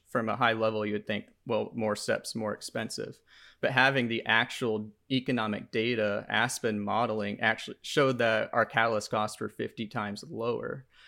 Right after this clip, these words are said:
Um, so this is an example where having this, um, economic analysis in conjunction with the fundamental catalysis led to this outcome.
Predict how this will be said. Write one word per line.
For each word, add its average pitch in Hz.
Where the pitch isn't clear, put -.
Um, 110
so 131
this 135
is 135
an 123
example 113
where 110
having 110
this, 104
um, 107
economic 113
analysis 110
in 127
conjunction 110
with 107
the 107
fundamental 113
catalysis 110
led 113
to 107
this 104
outcome. 117